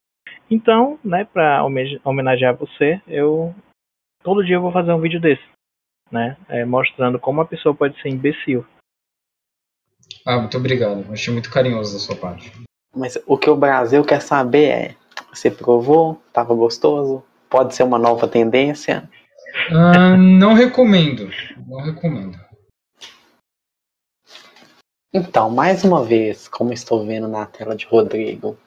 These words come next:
Speaker 3: Guilherme se achando, porque leu, sei lá, mil e tantas mensagens. Só comentando.
Speaker 1: É,
Speaker 2: Quer chamar a
Speaker 1: exatamente.
Speaker 2: atenção, né?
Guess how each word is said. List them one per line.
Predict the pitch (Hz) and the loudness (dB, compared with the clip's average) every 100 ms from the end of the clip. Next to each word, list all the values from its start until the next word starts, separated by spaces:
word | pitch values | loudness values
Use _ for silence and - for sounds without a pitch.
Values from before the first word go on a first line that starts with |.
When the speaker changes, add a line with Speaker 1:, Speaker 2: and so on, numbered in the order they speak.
| 117 | -12
Speaker 3:
Guilherme | 110 120 113 113 117 | -2 2 2 0 -2
se | - 131 | -6 -4
achando, | 127 - - 120 135 160 175 _ _ _ _ _ - | -2 -2 -2 -2 -4 -10 -16 _ _ _ _ _ -10
porque | - - 110 110 110 | -8 -2 0 2 2
leu, | 107 110 110 | 2 0 0
sei | 107 - 110 | -8 -2 0
lá, | 107 104 - _ _ _ _ | 0 -2 -10 _ _ _ _
mil | 117 117 | -2 2
e | 117 | 2
tantas | 113 113 123 | 2 -4 -6
mensagens. | 117 - 113 139 - _ _ _ _ _ _ _ _ _ _ _ _ _ - | -10 -6 -6 -6 -14 _ _ _ _ _ _ _ _ _ _ _ _ _ -6
Só | 113 | -6
comentando. | - 127 120 _ _ _ _ _ _ _ _ _ _ _ | -6 -14 -16 _ _ _ _ _ _ _ _ _ _ _
Speaker 1:
É, | 143 127 143 165 131 | -2 0 0 -2 0
Speaker 2:
Quer | 123 | 0
chamar | 165 202 | 0 -2
a | 208 220 | -2 -2
Speaker 1:
exatamente. | 240 | -2
Speaker 2:
atenção, | 277 - 185 143 | -4 0 -2 0
né? | 120 120 - | -6 -10 -14